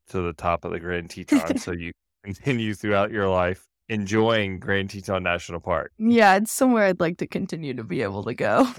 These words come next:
Speaker 1: Yeah. And your life now is a mountain guide. You do it in summer, you do it in the winter.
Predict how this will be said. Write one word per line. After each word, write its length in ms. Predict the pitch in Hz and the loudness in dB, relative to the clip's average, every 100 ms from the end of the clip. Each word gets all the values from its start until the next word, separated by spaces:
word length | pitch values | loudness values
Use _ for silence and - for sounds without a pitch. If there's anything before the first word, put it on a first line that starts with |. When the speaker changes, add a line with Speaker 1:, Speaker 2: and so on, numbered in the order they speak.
| - _ _ _ _ _ _ | -16 _ _ _ _ _ _
Speaker 1:
Yeah. 360 | 107 101 82 - - _ _ | -2 0 0 -4 -14 _ _
And 400 | 123 127 127 131 - _ | 0 0 -2 -8 -14 _
your 220 | 131 135 | -4 -2
life 360 | 127 127 185 - | 2 2 0 -2
now 480 | 113 110 107 104 101 _ _ | 0 2 2 0 -6 _ _
is 880 | 110 107 104 104 98 95 - - - - | -2 2 2 2 -2 -6 -14 -16 -16 -8
a 60 | |
mountain 300 | 113 151 175 | 0 0 0
guide. 300 | 104 80 - - _ _ _ | -2 -4 -4 -12 _ _ _
You 140 | 101 98 | -10 -2
do 160 | 107 | 0
it 80 | 104 | 0
in 180 | 98 95 127 | -2 -6 -4
summer, 360 | 123 120 117 | 0 2 2
you 180 | 110 101 | 2 0
do 140 | 98 92 | 2 0
it 120 | 87 | 0
in 80 | 92 | -2
the 60 | |
winter. 580 | 110 120 117 113 107 | 0 2 2 2 0